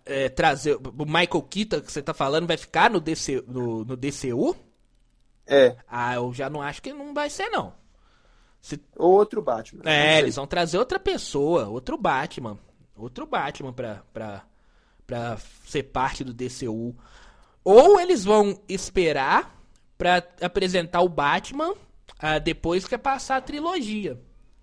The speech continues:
Speaker 1: Pode ser também. Talvez
Speaker 2: É.
Speaker 1: eles não queiram ter dois Batman ao mesmo tempo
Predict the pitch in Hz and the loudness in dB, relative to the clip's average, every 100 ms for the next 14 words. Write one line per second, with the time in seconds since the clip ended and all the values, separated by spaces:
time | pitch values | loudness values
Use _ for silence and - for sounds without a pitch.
0 | _ _ _ _ _ _ _ - 113 113 | _ _ _ _ _ _ _ -8 -8 -6
1 | 143 139 247 427 226 139 - - _ _ | -6 -4 -4 -4 -6 -8 -16 -20 _ _
2 | - _ - 156 135 135 147 143 208 262 | -20 _ 0 0 0 -2 0 2 2 -2
3 | 302 262 240 269 262 247 226 226 254 180 | -2 2 4 2 0 0 4 2 0 -4
4 | 165 165 185 208 208 208 202 220 - 160 | -2 0 -2 -4 -4 -4 -6 -8 -8 -6
5 | 143 - | -8 -12